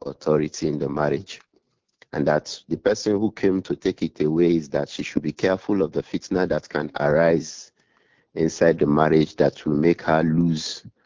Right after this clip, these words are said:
that marriage. So now we begin to ask again, the person she saw who came to take away the wealth and who came to take away the authority,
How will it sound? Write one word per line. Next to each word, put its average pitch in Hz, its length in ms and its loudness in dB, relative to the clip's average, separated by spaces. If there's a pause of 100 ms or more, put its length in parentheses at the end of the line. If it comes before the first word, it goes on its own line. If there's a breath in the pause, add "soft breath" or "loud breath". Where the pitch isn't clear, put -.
(140)
that 78 300 -2
marriage. 73 640 -2 (960)
So - 180 0
now 87 220 4
we 80 60 2
begin 82 340 0
to - 160 -6
ask 82 260 -4
again, 73 340 -4
the - 80 -8
person 104 420 -2
she 87 180 -6
saw 92 380 -2
who 101 160 -6
came 87 300 0
to 76 140 -8
take - 280 -6
away 85 240 2
the 82 100 -4
wealth 80 500 0 (1040)
and 73 240 -2
who 92 160 0
came 87 280 0
to 78 120 -8
take - 280 -4
away 80 240 0
the 78 160 -2
authority, 78 600 -2